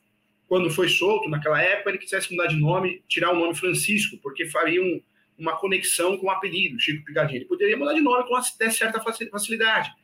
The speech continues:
porque a ideia é que a pessoa consiga, após o tempo que ela cumpriu pena, ter uma facilitação de começar a vida de novo. Então, também seria outro ponto, ponto importante. É, outros motivos também que permitem você mudar de nome,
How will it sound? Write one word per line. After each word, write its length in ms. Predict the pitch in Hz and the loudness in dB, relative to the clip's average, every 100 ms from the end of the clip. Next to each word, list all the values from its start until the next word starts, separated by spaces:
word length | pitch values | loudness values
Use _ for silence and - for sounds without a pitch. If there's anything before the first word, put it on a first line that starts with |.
| _ _ _ - | _ _ _ -6
porque 180 | 151 165 | -2 2
a 60 | |
ideia 560 | 180 160 165 170 196 - - _ _ 147 | 2 4 6 6 4 0 -8 _ _ -2
é 220 | 156 165 | 0 0
que 240 | - 185 | -2 -2
a 60 | 190 | -2
pessoa 540 | 185 170 156 180 185 | 0 -2 0 0 0
consiga, 540 | 196 156 - 226 190 151 | -6 -4 -2 0 0 0
após 400 | - 151 156 143 | 0 0 2 -2
o 80 | |
tempo 300 | - 151 151 | -4 -4 -4
que 60 | - | -6
ela 120 | 139 | -8
cumpriu 280 | 151 151 190 | -4 -4 -2
pena, 400 | 175 170 196 214 - _ _ - | 2 2 2 -2 -10 _ _ -4
ter 60 | |
uma 140 | 180 185 | -2 0
facilitação 800 | 190 196 190 196 - 175 185 | -2 -2 -2 -2 0 2 2
de 80 | 208 | -2
começar 460 | - 214 202 170 185 | -4 -2 0 0 0
a 60 | 185 | 0
vida 180 | 190 | 0
de 80 | 208 | 2
novo. 420 | 226 233 185 - _ - | 4 4 2 -4 _ -8
Então, 240 | 151 170 _ _ - | -6 -6 _ _ -2
também 300 | 170 156 180 | 0 2 2
seria 300 | - 180 180 | 2 2 4
outro 340 | 175 175 - - | 4 2 -2 -2
ponto, 440 | 185 202 160 135 - | 0 2 0 -6 -4
ponto 240 | 151 151 | -2 -2
importante. 680 | 165 196 180 185 151 - - _ _ - _ _ | -2 -2 0 0 2 -2 -6 _ _ -20 _ _
É, 300 | 156 156 156 - | 0 2 0 4
outros 360 | 226 285 247 | 4 6 4
motivos 500 | 214 156 - 220 147 | 2 4 2 2 0
também 260 | - 156 185 | 0 0 0
que 80 | - | 0
permitem 420 | 160 151 165 165 | 0 0 0 0
você 240 | 160 165 | -2 -2
mudar 220 | 165 156 156 | -2 0 0
de 120 | 143 | 0
nome, 440 | 147 165 135 - | 2 2 0 -4